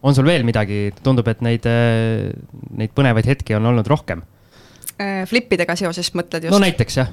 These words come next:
Speaker 2: Mm, no tegelikult flippide seo-, flippidega seoses väga palju ei, ei ole. Et on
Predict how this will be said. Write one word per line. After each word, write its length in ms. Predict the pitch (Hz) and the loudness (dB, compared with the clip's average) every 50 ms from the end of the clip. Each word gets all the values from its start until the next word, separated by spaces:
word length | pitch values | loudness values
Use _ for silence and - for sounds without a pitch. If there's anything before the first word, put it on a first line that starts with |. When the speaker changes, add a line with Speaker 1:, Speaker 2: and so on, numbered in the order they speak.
| - 202 | -6 -8
Speaker 2:
Mm, 300 | 185 190 196 196 190 196 | -6 -4 -4 -4 -4 -2
no 120 | 196 220 262 370 | -2 -2 0 2
tegelikult 320 | 359 349 269 - 202 190 | 2 2 2 0 0 -2
flippide 380 | - 240 254 247 - 190 175 185 | -2 -2 -2 -2 -2 -2 -2 0
seo-, 220 | - 196 180 170 - - | 0 -2 -2 -4 -6 -6
flippidega 400 | - 220 254 240 - 185 180 175 180 190 | -4 -4 -4 -2 -2 -2 -2 -2 -2 -2
seoses 240 | 208 190 190 190 190 190 | -2 -2 -2 -2 -2 0
väga 160 | 214 208 196 180 | 0 2 2 0
palju 320 | 180 175 175 175 175 175 175 | 0 -2 -2 -2 -2 -2 -2
ei, 160 | 170 165 160 160 160 160 - - - | -4 -4 -6 -8 -8 -10 -10 -8 -6
ei 220 | - 180 180 180 175 180 | -6 -6 -4 -4 -4 -4
ole. 140 | 175 160 135 - - _ _ - | -4 -4 -4 -6 -10 _ _ -18
Et 160 | 240 - 262 | -6 -2 -2
on 80 | 269 | -2